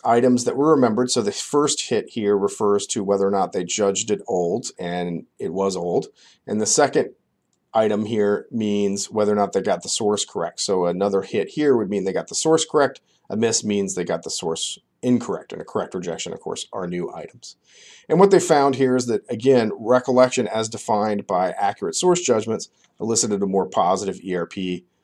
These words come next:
than both new and source items that were not remembered, uh, during this L P C window.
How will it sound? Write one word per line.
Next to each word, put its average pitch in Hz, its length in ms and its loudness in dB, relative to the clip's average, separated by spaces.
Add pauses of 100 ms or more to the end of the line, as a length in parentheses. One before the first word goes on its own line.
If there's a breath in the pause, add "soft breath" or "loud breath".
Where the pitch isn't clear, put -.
(160)
than 104 600 2
both 170 480 2
new 120 400 6
and 107 400 0
source 107 420 -2
items 95 380 -2
that 90 260 -2
were 90 160 -4
not 117 340 2 (280)
remembered, 87 520 -4 (440)
uh, 90 320 -2
during 98 480 0
this 92 380 -4
L 92 220 -2
P 90 300 -8
C 85 580 -4
window. 85 400 -6